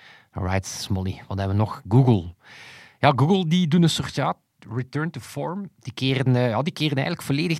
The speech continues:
terug naar het, eh, ja, behulpzame bedrijf dat ze in het begin waren. Eh, mensen helpen die overload aan informatie te we-, verwerken. Dus ja, die hele visie van ambient computing, dat werkt. Dus intussen zit er in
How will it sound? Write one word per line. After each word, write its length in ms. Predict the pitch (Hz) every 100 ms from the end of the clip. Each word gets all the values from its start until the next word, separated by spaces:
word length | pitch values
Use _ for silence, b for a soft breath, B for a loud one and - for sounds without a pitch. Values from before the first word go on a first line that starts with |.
| -
terug 380 | 117 156 -
naar 160 | - 127
het, 200 | 123 -
eh, 160 | 113 110
ja, 200 | 101 131
behulpzame 580 | 113 113 151 - 156 147
bedrijf 360 | 117 110 104 135
dat 120 | 123
ze 100 | 120
in 20 |
het 140 | 110
begin 140 | 104 127
waren. 380 | 113 110 127 117
Eh, 120 | - 120
mensen 420 | 110 123 131 110
helpen 600 | 95 156 - 143 147 139
die 280 | - 113 -
overload 460 | 143 131 131 135
aan 80 | 120
informatie 540 | 107 - 104 120 123 117
te 100 | 95
we-, 160 | 92
verwerken. 420 | 92 101 107 -
Dus 160 | 113 113 B B B B B
ja, 140 | - 135
die 120 | 127
hele 220 | 117 160
visie 260 | 113 160 156
van 180 | 127 101
ambient 440 | 139 143 131 127
computing, 600 | 117 104 165 160 165 135 -
dat 140 | -
werkt. 340 | 107 127 - - _
Dus 240 | 117 113 B B B B B B _ _ _
intussen 400 | - 110 170 -
zit 160 | 131 135
er 60 |
in 240 | 123 117